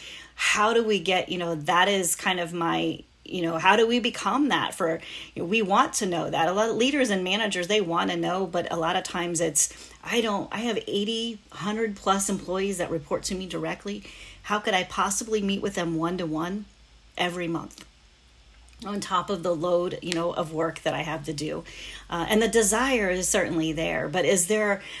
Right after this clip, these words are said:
is there a way where we're actually getting the, the team members to pull in?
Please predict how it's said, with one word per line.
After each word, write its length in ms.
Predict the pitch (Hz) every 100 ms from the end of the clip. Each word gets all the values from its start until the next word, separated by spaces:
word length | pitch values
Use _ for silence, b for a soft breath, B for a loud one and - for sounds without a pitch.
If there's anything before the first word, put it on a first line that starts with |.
| B
is 140 | 196
there 160 | 240 277
a 60 |
way 260 | 226 214 220
where 240 | 196 196
we're 100 | 185
actually 440 | - 175 190 - 190
getting 560 | 165 185 185 175 165
the, 420 | 160 170 160 151 -
the 220 | 147 143
team 400 | 143 - 247 226
members 340 | 185 170 165 -
to 140 | 175
pull 500 | 143 - 220 190 160
in? 380 | - 196 175 165